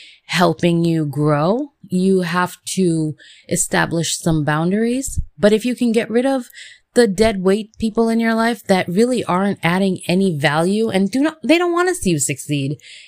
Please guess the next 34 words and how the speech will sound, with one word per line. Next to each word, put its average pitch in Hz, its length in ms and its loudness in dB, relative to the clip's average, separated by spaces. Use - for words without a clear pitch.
it's - 300 0
time 214 280 2
to 190 60 0
let 165 200 -2
those 156 200 0
people 156 280 -2
go 147 240 0
for 139 180 -6
real 147 380 -2
and 151 580 -2
find 180 380 0
people 143 680 0
who 156 360 2
encourage 160 560 -2
your 139 120 -4
growth, 147 460 0
encourage 156 760 -4
you 175 160 2
to 165 60 2
be 160 400 0
your 160 140 2
best 151 360 0
self. 151 360 0
They 180 100 2
want 254 200 -2
to 349 80 -4
see - 140 -2
you 151 100 2
shine. 135 440 -2
They 156 100 0
want 175 180 -2
to 214 80 -2
see 175 200 -4
you, 156 400 0